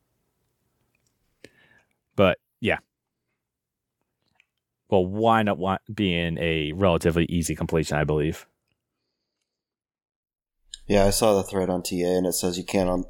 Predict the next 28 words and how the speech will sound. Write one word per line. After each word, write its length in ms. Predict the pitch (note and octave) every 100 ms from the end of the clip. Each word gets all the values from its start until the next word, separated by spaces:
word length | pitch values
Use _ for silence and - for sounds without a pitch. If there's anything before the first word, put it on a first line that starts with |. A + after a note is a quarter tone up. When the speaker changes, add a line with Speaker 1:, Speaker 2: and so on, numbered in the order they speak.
| - _
Speaker 2:
you 160 | G#2+ F#2+
can 420 | - A#2 G#2+ G#2
unlock 440 | F#2+ F#2 F#2 F2 E2
achievements 500 | - F2 E2 D#2 F2+
with 220 | E2 -
them, 260 | C2+ D#2 - -
so. 340 | - C2+ - - - - - - - - - -
Speaker 1:
Okay. 340 | F2 D2+ C#2 C#2+ - - - -
I 140 | G#3
assumed 360 | G3+ C3+ C3+ A#2
as 100 | F#2+
much. 180 | F#2+ - -
I 160 | D#3+
haven't 300 | D#3+ C#3+ G#2+
tried 360 | - G2 E2+ D2+
it. 120 | D2+ _ -
I 160 | D3+
actually 420 | D#3 D#3+ - C3 A2+
want 360 | G#2 G2+ G#2+ A2
to 80 | G#2
try 220 | - G2
to 80 | G2
complete 360 | F#2 F#2+ F#2+
this 180 | G2 F#2
game. 400 | F#2+ F#2 F#2+ G2+ - _ _ _ _ _ _ _ _ _ _
Or 140 | E3 C#3+
at 60 | B2+
least, 440 | A2+ G#2 -